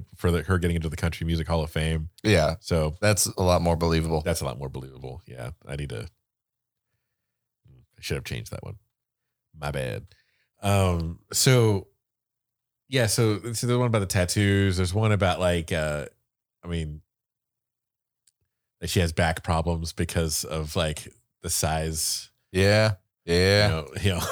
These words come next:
Speaker 2: You can't see, uh, what I'm seeing, but, uh, what, uh, what I basically saw was, uh, the hand, uh, waving in front of the, uh,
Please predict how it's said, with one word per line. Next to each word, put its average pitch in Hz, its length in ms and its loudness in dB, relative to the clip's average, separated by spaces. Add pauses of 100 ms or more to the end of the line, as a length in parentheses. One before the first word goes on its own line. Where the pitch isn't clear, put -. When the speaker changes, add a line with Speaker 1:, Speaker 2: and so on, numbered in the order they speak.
(140)
Speaker 2:
You 110 100 6
can't 120 300 2
see, 98 280 4
uh, 82 220 4
what 85 180 2
I'm 90 200 2
seeing, 80 320 0 (400)
but, 98 140 0
uh, 98 140 2
what, 92 200 2
uh, 92 140 2
what 98 200 2
I 101 120 6
basically 90 460 2
saw 87 300 4
was, 82 240 0
uh, 82 220 2 (360)
the 90 80 2
hand, 92 600 2
uh, 82 320 2
waving 85 600 0
in 80 180 -2
front 92 260 0
of 80 260 -2
the, 80 220 0
uh, 78 220 2